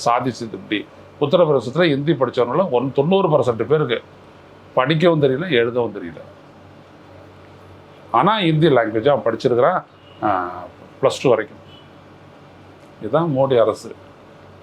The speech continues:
எதுவுமே அவங்களுக்கு மக்களுக்கு செய்ய-, நான் தான் ஏற்கனவே சொல்லியிருக்கேன், மக்களுக்கு எதையும் அவங்க செய்யவும் மாட்டாங்க, செய்யவும் தெரியாது அப்படின்னு நான் சொன்னது காரணம் இதுதான். ஏதோ கொஞ்சம் ஸ்ட்ராங் அந்த சீனர்களுக்கு டெண்டர் விட்டு கட்டினதுனால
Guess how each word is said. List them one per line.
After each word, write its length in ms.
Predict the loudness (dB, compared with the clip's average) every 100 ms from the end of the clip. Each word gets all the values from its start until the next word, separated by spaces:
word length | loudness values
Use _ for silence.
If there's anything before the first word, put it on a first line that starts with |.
| -20 -10 -2 0
எதுவுமே 460 | 2 2 4 2 0
அவங்களுக்கு 320 | 0 0 -2 -2
மக்களுக்கு 340 | 0 0 0 0
செய்ய-, 200 | 0 2
நான் 100 | 2 2
தான் 100 | 2
ஏற்கனவே 240 | 2 -2 -2
சொல்லியிருக்கேன், 360 | -4 -4 -8 -10 -20 -6 -2
மக்களுக்கு 420 | -2 0 0 2 2
எதையும் 220 | 2 4 2
அவங்க 120 | 0 0
செய்யவும் 360 | 2 2 2
மாட்டாங்க, 340 | 0 0 -4 -4 -12 -12 -20 -18 -4 0
செய்யவும் 420 | 2 2 0 0 0
தெரியாது 360 | 4 4 2 0
அப்படின்னு 240 | -4 -10
நான் 100 | -8
சொன்னது 240 | -6 -4 -4 -2
காரணம் 260 | -4 -6
இதுதான். 240 | -10 -10 -12 -20 -20 -20 -20 -20 -20 -20 -20 -20 -20 -12 -4
ஏதோ 160 | 2 4 4 0
கொஞ்சம் 220 | 0 -2
ஸ்ட்ராங் 320 | 0 0 2
அந்த 120 | -2 0
சீனர்களுக்கு 560 | 0 2 2 2 0 -2 -2
டெண்டர் 240 | 0 0
விட்டு 160 | 2 0
கட்டினதுனால 600 | -2 0 0 2 2 2